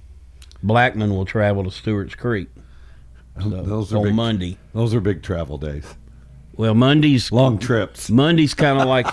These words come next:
Speaker 2: <laughs>
Speaker 1: yeah. But Monday's kinda like your, um, semifinals in basketball of
Speaker 2: Do
Speaker 1: the
Speaker 2: or
Speaker 1: region.
Speaker 2: die.
Speaker 1: Yeah, it's,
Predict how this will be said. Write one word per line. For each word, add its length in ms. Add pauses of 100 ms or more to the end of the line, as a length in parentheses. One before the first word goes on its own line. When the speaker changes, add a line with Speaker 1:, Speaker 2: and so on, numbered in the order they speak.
Speaker 2:
<laughs> 140
Speaker 1:
yeah. 320 (720)
But 160
Monday's 480
kinda 280
like 300
your, 260
um, 320 (600)
semifinals 1000
in 140
basketball 840 (720)
of 120
Speaker 2:
Do 80
Speaker 1:
the 60
Speaker 2:
or 100
Speaker 1:
region. 180
Speaker 2:
die. 300
Speaker 1:
Yeah, 320 (100)
it's, 380